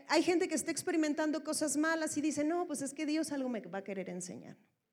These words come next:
Al cabo, todo nos ayuda para bien". Y no es así. Tú y yo hemos aprendido que toda buena dádiva y todo don perfecto desciende de lo alto del Padre de las luces. Amén.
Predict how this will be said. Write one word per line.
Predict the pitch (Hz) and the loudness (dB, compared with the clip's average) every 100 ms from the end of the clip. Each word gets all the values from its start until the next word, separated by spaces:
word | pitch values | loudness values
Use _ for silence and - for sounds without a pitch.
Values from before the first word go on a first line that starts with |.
| _ - - | _ -8 -2
Al | 277 | 0
cabo, | 311 330 | 2 2
todo | 330 427 508 | 2 2 4
nos | 381 311 | 4 2
ayuda | 254 226 226 220 | 0 2 2 2
para | 190 | -2
bien". | 185 185 185 - - - | -2 -6 -10 -18 -20 2
Y | 339 | 6
no | 392 | 8
es | 494 480 | 8 6
así. | 453 494 415 | 6 6 6
Tú | 339 | 8
y | |
yo | 302 | 8
hemos | 349 370 - | 8 8 4
aprendido | 349 277 285 311 359 453 - - - | 4 6 8 8 8 6 0 -10 -10
que | - 269 | 4 4
toda | 269 349 415 427 | 8 8 8 8
buena | 330 320 285 | 8 8 6
dádiva | 277 285 311 311 - | 6 6 4 4 2
y | 254 | 0
todo | - 302 320 | 8 8 8
don | 294 285 | 6 6
perfecto | 277 277 285 277 294 | 4 4 0 2 4
desciende | 226 220 254 262 262 | 6 6 4 6 8
de | 226 | 8
lo | 220 | 8
alto | 226 233 240 | 6 6 6
del | 208 - | 6 4
Padre | 214 196 | 2 4
de | 196 | 4
las | 180 165 175 | 2 0 -2
luces. | 156 - - 190 | -4 -6 -6 4
Amén. | 220 277 - | 8 8 6